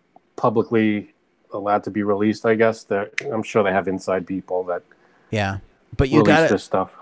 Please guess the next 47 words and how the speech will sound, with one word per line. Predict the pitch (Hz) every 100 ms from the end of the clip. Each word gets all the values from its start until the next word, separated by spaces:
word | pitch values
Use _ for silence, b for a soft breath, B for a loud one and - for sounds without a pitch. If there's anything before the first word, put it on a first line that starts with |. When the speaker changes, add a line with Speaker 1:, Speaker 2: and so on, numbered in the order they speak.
| -
Speaker 2:
you | 135 131
gotta | 143 143 151
figure | - 139 120 113 110
they | 92 101 120 143
must | 139 110 117 -
pay | - 113 107 104 95 95
so | - - - - 110 107 113 127 120
damn | 117 104 104 104
good | 92 104 101 92 92
and | 95 95
so | - - - 104 101
much | 101 98 -
better | 101 98 95 92
than | 98 95 92 _ _ _ _ _ _
everybody | 101 95 104 92 92 90 92 -
else, | 85 - - - - - _ _
right? | - 98 104 117
I | 113
mean, | 113 117 113
because | 113 104 107
Speaker 1:
T |
M | 104
Z? |
Speaker 2:
why, | 123 127 123 b b b -
why, | 123 131 139
yeah, | 143 120
why | 110 120
would | 135 131
a | 120
nurse | 117 117 120 113 -
or | 110 104
a |
doctor | 95 110 107 104 - 117 110
or | - 101 104 101 98
a | 92
security | - 95 - 123 113
guard | 110 110
at | 110
the | 101
hospital, | - 101 110 95
whatever | 104 120 117 110 110
it | 110
is, | 107
why | 104 110 120 135
would | 143 131
these | 120 113
people | - 120 110 104 98 98